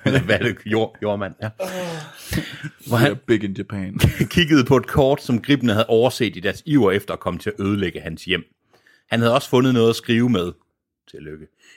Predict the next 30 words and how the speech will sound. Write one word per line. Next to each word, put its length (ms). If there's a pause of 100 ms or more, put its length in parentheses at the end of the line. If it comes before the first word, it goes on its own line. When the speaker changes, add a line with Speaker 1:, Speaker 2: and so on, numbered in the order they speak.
(140)
Speaker 1:
En 220
af 100
Enolas 480
crayoner, 720
som 200
havde 200
klaret 380
varmen 500
i 200
et 60
af 80
de 180
hemmelige 340
rum. 200 (1200)
Han 120
satte 280
et 80
mærke 300
på 80
kortet 420
og 60
skrev 300
ordet 420 (520)
Denver 580 (480)
med 100
stort 440 (280)
Denver, 540 (760)
hvor 100
alle, 320
ja, 100